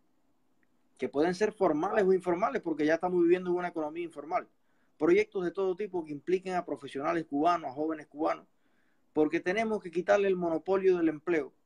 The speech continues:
al Partido Comunista. Si el Partido Comunista sigue teniendo el noventa y pico por ciento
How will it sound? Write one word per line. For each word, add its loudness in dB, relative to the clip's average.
al -4
Partido 0
Comunista. -8
Si 2
el 8
Partido 2
Comunista 0
sigue 2
teniendo -2
el 4
noventa -2
y -2
pico -8
por -12
ciento -4